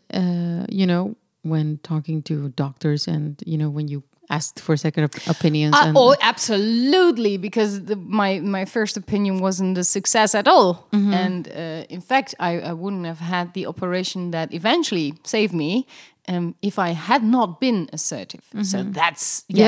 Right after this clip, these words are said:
Speaker 2: yes, yes, that is a lesson that
Speaker 1: Yeah.
Speaker 2: I learned there. Um,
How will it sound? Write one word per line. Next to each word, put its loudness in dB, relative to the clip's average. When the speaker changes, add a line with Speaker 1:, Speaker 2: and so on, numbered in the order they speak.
Speaker 2:
yes, 0
yes, 0
that 8
is 4
a 2
lesson -2
that 0
Speaker 1:
Yeah. 2
Speaker 2:
I -4
learned -4
there. -6
Um, -4